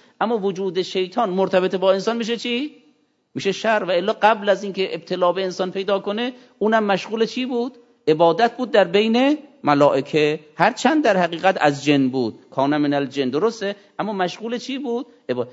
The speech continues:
لذا می‌شود وجودی در مرتبه شریعت به شریعت ذاتیه برسد. البته از انسان‌ها هم می‌تونه کسی به مرتبه شریعت ذاتیه برسد، یعنی تمام، اه،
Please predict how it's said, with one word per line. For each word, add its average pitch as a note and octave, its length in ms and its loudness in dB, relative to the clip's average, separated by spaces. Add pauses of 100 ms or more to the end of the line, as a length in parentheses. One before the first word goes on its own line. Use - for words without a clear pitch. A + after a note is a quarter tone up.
(140)
لذا E3 480 2
می‌شود C3+ 920 -4
وجودی C#3 600 -6
در C#3 280 -2
مرتبه C#3+ 480 -4
شریعت D3 720 -4 (360)
به C#3 100 2
شریعت C#3 760 -2
ذاتیه C#3 560 2
برسد. D3+ 560 2 (140)
البته D2 540 -12 (360)
از A2 160 -4
انسان‌ها A#2 520 -6
هم G3 280 -8 (340)
می‌تونه C3 380 -10
کسی D#3 300 -14
به A#2 100 -8
مرتبه A#2+ 400 -6
شریعت B2+ 840 -8 (380)
ذاتیه A#2 680 -8
برسد، B2+ 600 -2 (220)
یعنی C3 240 -4
تمام، D#3 560 -6
اه، G2 640 -14